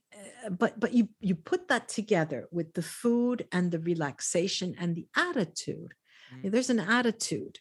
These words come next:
Speaker 1: Uh, it's changed, of course, after covid. It's unfortunate, but still there is that you have to sit down to eat your meal. Uh,
Speaker 2: Yes,
Speaker 1: you
Speaker 2: I
Speaker 1: just have
Speaker 2: love
Speaker 1: to
Speaker 2: the
Speaker 1: sit down.
Speaker 2: extended dinners where you have
Speaker 1: Yeah.
Speaker 2: meals over three hours and multiple courses.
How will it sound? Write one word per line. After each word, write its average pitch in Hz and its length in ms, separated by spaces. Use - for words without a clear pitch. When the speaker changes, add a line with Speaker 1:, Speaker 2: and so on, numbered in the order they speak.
Speaker 1:
Uh, 165 120
it's - 220
changed, 160 460
of 139 120
course, 139 320
after 135 300
covid. 143 400
It's - 260
unfortunate, 165 720
but 156 180
still 240 760
there 175 260
is 214 540
that 143 540
you 175 240
have 185 180
to - 80
sit - 300
down 285 300
to 226 120
eat 190 240
your 226 100
meal. 226 560
Uh, 170 80
Speaker 2:
Yes, 175 200
Speaker 1:
you 165 80
Speaker 2:
I 139 100
Speaker 1:
just 143 120
have 156 120
Speaker 2:
love 165 160
Speaker 1:
to - 40
Speaker 2:
the - 40
Speaker 1:
sit 151 80
down. 135 80
Speaker 2:
extended 151 600
dinners 143 540
where 139 140
you 139 100
have 143 100
Speaker 1:
Yeah. 233 120
Speaker 2:
meals 135 280
over 127 180
three 127 340
hours 117 420
and 113 100
multiple 107 440
courses. 113 640